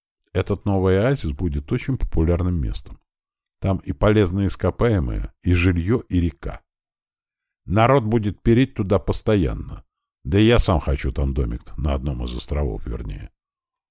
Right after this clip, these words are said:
Электричество в этом мире халявное. Гонки те же самые. Думаю, в карьере много желающих будет погоняться за деньги.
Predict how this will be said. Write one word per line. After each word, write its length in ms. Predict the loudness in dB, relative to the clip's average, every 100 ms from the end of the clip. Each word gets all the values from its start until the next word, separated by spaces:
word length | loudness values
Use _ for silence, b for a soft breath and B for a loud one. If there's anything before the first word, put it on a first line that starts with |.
| _ _ _ _ _ _ _
Электричество 840 | 0 2 0 -2 -2 0 0 0 0
в 60 |
этом 260 | 2 0 0
мире 240 | 0 -2
халявное. 760 | -2 -2 -2 -4 -6 -8 -10 -16 _ _ _ _ _ _ _
Гонки 500 | -12 -2 2 2 0
те 180 | -2 -2
же 120 | -2
самые. 500 | -4 -4 -6 -6 -10 -16 _ _ _ _ -4
Думаю, 440 | 2 4 6 4
в 60 | 4
карьере 460 | 4 6 6 6 6
много 300 | 4 2 0
желающих 600 | 0 0 0 -2 -4 -4
будет 320 | -4 -6 -6
погоняться 580 | -4 -2 -2 -4 -6 -4
за 160 | -2
деньги. 420 | -2 -6 -8 -12